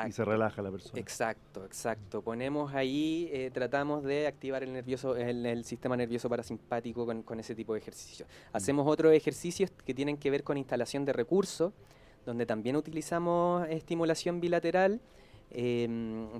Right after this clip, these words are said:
Speaker 1: para tratar de dotar a la persona de herramientas para enfrentarse a, a esas situaciones. Son recursos que pueden ser simbólicos,
Speaker 2: Mm.
Speaker 1: ¿ya? Em,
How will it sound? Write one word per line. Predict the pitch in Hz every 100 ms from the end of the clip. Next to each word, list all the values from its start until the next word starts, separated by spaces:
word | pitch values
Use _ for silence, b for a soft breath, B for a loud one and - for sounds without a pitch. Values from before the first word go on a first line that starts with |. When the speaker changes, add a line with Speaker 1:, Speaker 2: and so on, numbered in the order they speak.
| -
Speaker 1:
para | 131 147
tratar | 139 147 156
de | 160
dotar | 147 135 143
a | 160
la | 165 175 185
persona | 180 - 185 185 185 185
de | 160 175
herramientas | 180 156 151 185 185 170
para | - 160
enfrentarse | 156 - 147 147 147 143 - 151 151 139
a, | 139 139 139
a |
esas | 135 143
situaciones. | 143 139 - 127
Son | - 131
recursos | 127 135 135 139
que | -
pueden | 127 127
ser | 127
simbólicos, | - 123 113 139 156 139 139 135 - B 110 95 85 B -
Speaker 2:
Mm. | 127 123
Speaker 1:
¿ya? | 127 131 131 B B B B
Em, | 107 113 110 110 110 107 107